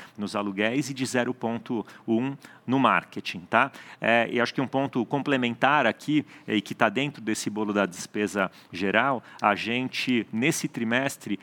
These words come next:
aumentou a nossa base de colaboradores, né? De mais ou menos um ponto sete mil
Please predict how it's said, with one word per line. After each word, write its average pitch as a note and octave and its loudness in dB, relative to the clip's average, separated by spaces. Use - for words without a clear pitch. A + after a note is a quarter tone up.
aumentou C#3 0
a C3+ 4
nossa A#2 -2
base G#2 2
de G2 -8
colaboradores, G2+ -4
né? G#2+ 0
De G#2 -8
mais A2 -2
ou A2 -4
menos A2 -4
um A#2+ -4
ponto A#2+ -4
sete - -2
mil C3+ 2